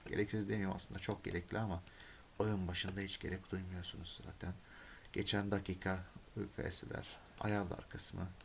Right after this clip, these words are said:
Ben botlarla girdim, direkt oyundan çıkabiliyorum. Oyunun videosunu uzun tutmuyorum arkadaşlar. Zaten oynadıkça öğreneceğiniz bir oyun, izleyerek pek öğrenilecek bir oyun değil.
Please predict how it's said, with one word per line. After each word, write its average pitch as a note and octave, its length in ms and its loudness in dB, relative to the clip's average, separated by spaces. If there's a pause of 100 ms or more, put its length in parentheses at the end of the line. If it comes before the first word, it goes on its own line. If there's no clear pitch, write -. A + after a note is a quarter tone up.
(440)
Ben F#2+ 220 4
botlarla F#2+ 460 4
girdim, G2 420 2
direkt G2 240 6
oyundan F#2 320 2
çıkabiliyorum. E2+ 760 0 (2000)
Oyunun A2 320 6
videosunu G#2 380 6
uzun G#2 200 6
tutmuyorum F#2 440 4
arkadaşlar. E2+ 520 2
Zaten F#2+ 340 4
oynadıkça F#2+ 560 2
öğreneceğiniz F2+ 600 4
bir - 60 0
oyun, E2+ 120 0
izleyerek F2+ 440 0
pek F2+ 180 0
öğrenilecek F2 520 0
bir D#2+ 40 2
oyun F2 260 0
değil. - 200 0